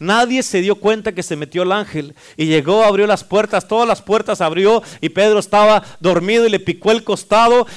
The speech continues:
¿Para qué? Para que se levantara. Amén. Y Pedro salió de la cárcel y nadie se dio cuenta. ¿Por qué? ¿Por qué se abrió la prisión? ¿Por qué se le cayeron las cadenas donde estaba atado si estaba atado con cuatro escuadrones? ¿Por qué estaba, por qué se,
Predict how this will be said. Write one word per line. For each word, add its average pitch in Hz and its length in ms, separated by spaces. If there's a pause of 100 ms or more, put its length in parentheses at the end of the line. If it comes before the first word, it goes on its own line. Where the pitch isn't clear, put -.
¿Para 170 180
qué? 220 220
Para 226 240
que 180 160
se 185 120
levantara. 185 680 (760)
Amén. 185 240
Y 214 60
Pedro 269 640
salió 196 680
de 262 120
la 214 240
cárcel 233 500
y 190 100
nadie 233 560
se 202 220
dio 220 240
cuenta. 226 480
¿Por 160 220
qué? 233 320 (200)
¿Por 202 200
qué 277 120
se 277 140
abrió 262 240
la 262 140
prisión? 185 500
¿Por 165 180
qué 240 120
se 262 100
le 254 140
cayeron 226 280
las 233 160
cadenas 202 440
donde 175 160
estaba 202 300
atado 214 360
si - 80
estaba 202 400 (160)
atado 208 460
con 175 160
cuatro 208 320
escuadrones? 156 640 (160)
¿Por 190 160
qué 214 100
estaba, 277 400
por - 360
qué 294 120
se, 277 320